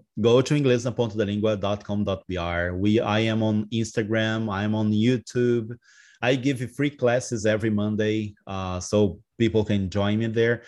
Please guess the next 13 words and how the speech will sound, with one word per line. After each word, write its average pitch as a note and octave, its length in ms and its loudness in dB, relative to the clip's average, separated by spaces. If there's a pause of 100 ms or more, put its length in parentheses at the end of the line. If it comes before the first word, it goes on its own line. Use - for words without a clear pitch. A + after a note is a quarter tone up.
(260)
I C3+ 120 6
wanna E3+ 220 4
get D3 280 2
the C3 100 4
one C#3+ 300 2
thousand, A#2+ 720 -2
uh, G2+ 180 -4
is G#2 240 -6
one, A2+ 200 -2
no, G#2 180 2
one B2 240 2
hundred B2+ 380 0
thousand, G#2 500 -2